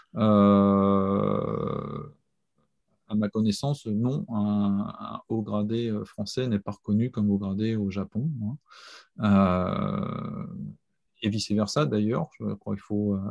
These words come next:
ça doit être plus facile d'avoir leur reconnaissance, mais ça, peut-être que Michel connaît, euh, mieux que moi,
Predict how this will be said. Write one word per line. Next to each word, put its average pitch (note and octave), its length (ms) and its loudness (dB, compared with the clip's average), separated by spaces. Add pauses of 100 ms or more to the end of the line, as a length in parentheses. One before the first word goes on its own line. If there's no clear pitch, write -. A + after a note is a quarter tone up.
ça - 140 -10
doit A2 100 0
être G2+ 60 -6
plus C3 100 2
facile C3+ 300 2
d'avoir G#2+ 300 -2
leur G2+ 80 -4
reconnaissance, A2+ 540 -4 (100)
mais G#2+ 80 -4
ça, C3 140 0
peut-être B2 280 -6
que - 120 -4
Michel A#2 360 -4
connaît, G#2+ 360 2
euh, G2 80 4
mieux G2 240 -2
que - 80 -10
moi, C3 260 -2